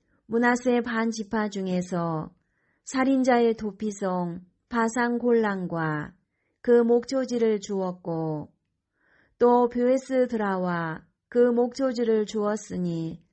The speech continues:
두 성읍이요. 이사갈 지파 중에서는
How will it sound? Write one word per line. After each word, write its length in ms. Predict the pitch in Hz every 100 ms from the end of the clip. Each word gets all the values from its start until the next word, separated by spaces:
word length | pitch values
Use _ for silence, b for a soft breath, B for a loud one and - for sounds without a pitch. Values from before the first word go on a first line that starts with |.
| _ -
두 260 | 254 262
성읍이요. 1040 | 254 262 247 247 214 180 165 156 156 151 180 _ _ _ _ _ _ _ _ _ _ _ _ _ b b b b b b b -
이사갈 580 | 226 226 269 262 269 262
지파 400 | 254 262 254 247
중에서는 920 | 233 226 220 220 208 196 196 202